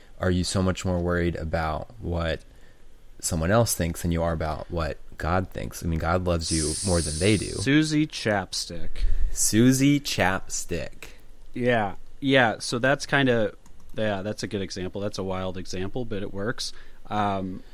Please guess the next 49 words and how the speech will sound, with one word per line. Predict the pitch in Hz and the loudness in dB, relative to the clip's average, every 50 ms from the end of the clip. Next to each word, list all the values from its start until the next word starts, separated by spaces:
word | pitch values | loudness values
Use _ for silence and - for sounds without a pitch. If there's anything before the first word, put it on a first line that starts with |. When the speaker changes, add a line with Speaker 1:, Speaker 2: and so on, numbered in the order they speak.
| - - | -8 4
Speaker 1:
Yeah, | - 120 120 120 | 8 8 10 10
maybe | 135 151 160 | 10 8 8
Speaker 2:
We | - | 8
Speaker 1:
should | 123 - 180 | 8 8 8
Speaker 2:
also | 156 139 | 8 8
Speaker 1:
use | 139 127 135 | 8 8 8
Speaker 2:
have | 127 | 8
Speaker 1:
something | - - - 123 123 | 8 8 8 6 6
like, | 120 101 98 95 82 - - | 6 6 4 4 2 0 2
uh, | 113 104 98 95 95 85 | 2 4 4 4 4 4
if | 90 101 - - - | 4 2 0 0 2
you're, | 107 101 95 92 92 85 80 - - - - - - | 2 4 4 4 4 2 0 -2 -10 -14 -14 -12 -4
you | - 98 98 | 0 2 4
don't | 104 107 104 | 4 6 6
want | 104 104 | 4 4
someone | - - 104 101 101 98 98 98 95 | 4 4 4 4 4 4 4 2 0
to | - - 98 95 90 | 0 2 2 2 2
know | 87 92 92 95 92 92 95 98 98 95 | 2 2 4 6 6 8 8 8 8 6
that | 95 92 - - | 4 2 2 2
you | 95 92 90 90 90 87 87 87 85 - - - - - - - - 123 123 117 - - - - | 0 2 4 4 4 4 2 0 -2 -4 -8 -14 -14 -14 -16 -14 -10 -8 -8 -8 -8 -10 -12 -8
chugged | - - 104 98 95 90 87 | -2 4 4 4 4 4 2
a, | 90 82 85 82 - - - - - - | 0 -2 -2 -6 -10 -14 -14 -14 -12 -8
a | - 104 90 | -6 -6 -2
bottle | - 95 92 92 95 95 98 92 | 2 4 4 4 4 4 2 2
of | 90 82 - - - | 0 -2 -4 -4 -2
whiskey, | 95 92 90 - - 110 107 104 | 0 0 0 0 2 2 2 2
so | - - 98 | 2 2 2
you, | 92 87 87 | 2 2 2
like, | 87 82 80 - - - - - | 2 0 -2 -4 -10 -16 -4 0
or | 104 92 85 80 80 - - - | 2 2 4 2 0 -6 -4 2
vodka, | - 92 92 92 101 - 107 101 98 | 4 4 4 4 2 2 2 2 2
so | - - | 2 0
you | 95 90 80 | 0 0 0
fill | - - 98 95 95 | 0 2 4 4 4
it | 87 | 4
back | 92 92 92 | 2 2 2
up | 95 82 - | 2 0 0
with | 87 87 87 | -4 -2 0
water. | 87 85 85 85 95 104 104 107 104 - | 2 2 4 4 4 2 2 0 0 -2
It's | - - - | -6 -4 0
like, | 95 87 80 - | 0 0 0 2
well, | 92 92 | 2 2
you | 95 98 | 2 2
know, | 95 90 87 | 2 0 2
God | 92 98 107 120 117 | 2 4 4 2 2
saw | - - 95 90 | 0 -2 -2 0
your | 92 90 85 | 0 0 0
intemperance | 85 85 85 - 87 80 - 85 80 78 - - | -2 -2 -4 -4 -6 -6 -6 -6 -8 -8 -10 -10
too, | - - - 147 143 120 90 85 80 85 | -12 -6 -2 0 0 2 2 0 -2 -4